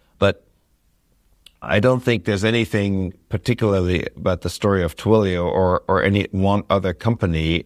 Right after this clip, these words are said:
outside this rather largish sort of idea for a moment that,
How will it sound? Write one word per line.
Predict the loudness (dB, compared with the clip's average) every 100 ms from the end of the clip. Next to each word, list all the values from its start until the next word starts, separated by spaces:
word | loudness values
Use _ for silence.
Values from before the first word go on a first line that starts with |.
| 0
outside | 0 0 0 0 0
this | -4 -6 -2
rather | 0 0 0
largish | 2 2 2 0 -4 -4 -4
sort | -2 0
of | -2 -8 _ _ _ _ _ _ _
idea | -2 2 4 4
for | 2 -2
a | 0
moment | 0 0 2 0 0
that, | 2 0